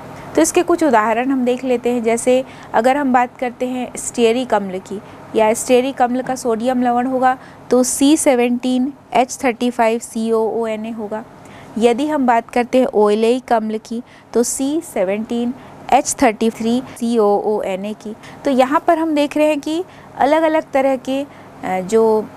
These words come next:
दीर्घ श्रृंखला वाले वसी अम्ल होते हैं, fatty acids होते हैं, उनका जो sodium potassium salt है वही soap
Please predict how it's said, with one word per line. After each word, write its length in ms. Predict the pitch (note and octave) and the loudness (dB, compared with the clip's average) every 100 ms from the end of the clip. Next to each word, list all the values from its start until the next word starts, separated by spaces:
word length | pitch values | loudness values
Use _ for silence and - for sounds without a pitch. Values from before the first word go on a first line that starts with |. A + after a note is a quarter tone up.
| G3+ | 0
दीर्घ 300 | A#3+ C#4 D4+ | 2 2 0
श्रृंखला 540 | - C4 A#3+ C#4 B3 | -2 -2 0 2 2
वाले 400 | A3+ G3 F#3+ B3 - - - F#3+ | 2 -2 -4 -8 -10 -20 -8 -2
वसी 380 | G#3 - C#4+ | -2 -2 -2
अम्ल 220 | C4+ G#3+ A3+ | -2 -2 -4
होते 280 | G3+ - | -6 -6
हैं, 120 | G3+ A3+ | -8 -2
fatty 340 | G#3 F#3+ C4 | -2 0 2
acids 420 | A#3+ A3 G3+ - | 2 0 -8 -8
होते 220 | G3 G3 | -8 -4
हैं, 140 | B3 B3+ | -6 -4
उनका 340 | B3 B3 C#4+ | -2 2 2
जो 120 | D4+ D4 | 0 -4
sodium 560 | - A3 G3+ B3 D4 | -4 -2 0 0 -2
potassium 580 | D4 G#3 G3 G#3 B3+ B3+ | -4 -4 -4 -4 -2 -2
salt 440 | B3 G#3+ G3 G3+ | 0 0 0 -2
है 160 | A3 - - - - | -8 -8 -10 -20 -2
वही 220 | C4+ D#4 F4+ | 0 2 2
soap 320 | - A#3 | 2 2